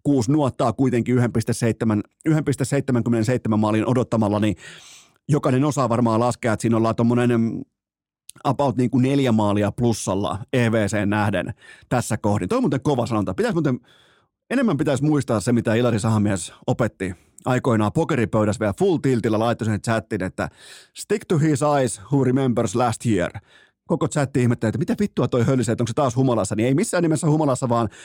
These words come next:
koitti kääntää siis englanniksi sanontaa "sitä tikulla silmään, joka muistelee menneitä". Niin tuota, tällä lailla. Mä en tiedä, mihin me ollaan menossa taas tän jakson kanssa, mutta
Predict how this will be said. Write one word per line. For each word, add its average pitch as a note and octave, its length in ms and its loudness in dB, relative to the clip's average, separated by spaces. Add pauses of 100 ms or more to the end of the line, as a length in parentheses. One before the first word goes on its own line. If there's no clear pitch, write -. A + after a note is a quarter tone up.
(140)
koitti D#3 280 0
kääntää C3+ 420 0
siis B2+ 300 -2
englanniksi B2+ 540 0
sanontaa G2+ 640 0
"sitä A2 220 -6
tikulla E3 380 -2
silmään, D3 360 2
joka B2 140 0
muistelee A2+ 480 0
menneitä". G#2 640 0 (800)
Niin A2 240 0
tuota, G2+ 640 0 (340)
tällä G#2 240 0
lailla. F2 300 -2 (160)
Mä A#2+ 120 0
en G#2+ 80 0
tiedä, G#2+ 180 0
mihin A2 200 2
me G#2 80 2
ollaan G#2 200 2
menossa A2+ 260 0
taas F2+ 160 -2
tän G2+ 120 0
jakson G#2 320 0
kanssa, G2+ 280 -2
mutta F#2+ 340 -4